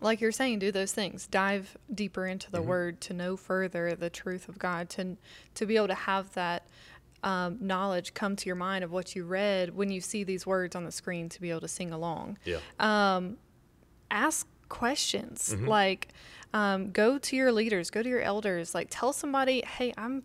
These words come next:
Speaker 1: feeling cold in my worship. Like,
Speaker 2: Yeah.
Speaker 1: I want a deeper worship. I want to, um, I see other people worshiping and it's great, and I want to be able to worship like them."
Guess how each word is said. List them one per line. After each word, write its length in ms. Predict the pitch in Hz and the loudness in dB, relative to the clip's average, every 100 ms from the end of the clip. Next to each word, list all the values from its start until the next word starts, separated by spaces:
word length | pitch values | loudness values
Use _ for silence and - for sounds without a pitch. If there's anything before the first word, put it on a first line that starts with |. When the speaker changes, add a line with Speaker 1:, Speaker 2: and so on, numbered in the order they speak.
| - | -8
Speaker 1:
feeling 440 | - 247 277 262 | -2 2 2 0
cold 520 | 233 - 220 269 233 220 | -2 0 2 2 2 0
in 100 | 220 | 0
my 160 | 220 | -2
worship. 500 | 214 240 - - - | 0 -2 -2 -6 -8
Like, 220 | - - - | -6 -4 0
Speaker 2:
Yeah. 140 | 196 | 2
Speaker 1:
I 40 | |
want 600 | 220 196 208 226 254 - - - | 2 2 2 2 0 -4 -10 -4
a 140 | 202 | -4
deeper 360 | 175 214 - 202 | -2 -6 -4 -2
worship. 400 | 196 190 - - | -2 -2 -4 -4
I 120 | 185 | -4
want 360 | 185 208 240 - | -2 -2 -4 -6
to, 260 | - 202 190 - - - - - | -4 -4 -4 -8 -20 -20 -12 -4
um, 360 | 202 190 185 - | 0 0 -2 -4
I 100 | 190 | -4
see 380 | - 247 247 | -2 -2 -2
other 180 | - 214 | 0 -2
people 280 | 220 233 214 | -2 -4 -2
worshiping 640 | 196 220 - 226 202 185 - | 0 0 -2 -4 -4 -6 -8
and 180 | 196 185 | -8 -6
it's 200 | 180 - | -8 -10
great, 440 | - 202 233 226 | -6 -2 -2 -2
and 120 | 185 | -6
I 140 | 180 190 | -6 -6
want 300 | 196 214 - | -6 -6 -6
to 80 | 202 | -4
be 60 | 202 | -4
able 100 | 185 | -2
to 40 | |
worship 300 | 170 185 - | -4 -6 -6
like 200 | 67 - | -8 -8
them." 320 | - - - | -8 -8 -10